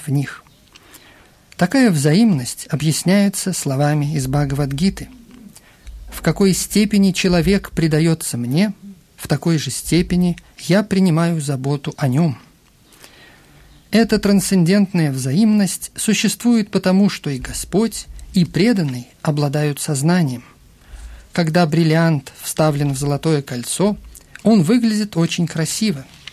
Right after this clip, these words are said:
Таким образом, выигрывает и золото, и бриллиант.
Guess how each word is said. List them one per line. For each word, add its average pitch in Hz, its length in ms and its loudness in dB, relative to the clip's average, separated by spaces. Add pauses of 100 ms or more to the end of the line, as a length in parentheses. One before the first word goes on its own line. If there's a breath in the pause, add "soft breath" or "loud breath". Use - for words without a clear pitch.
(540 loud breath)
Таким 185 280 2
образом, 165 520 2
выигрывает 151 640 0
и 143 80 0
золото, 196 480 0 (240)
и 165 100 0
бриллиант. 156 640 0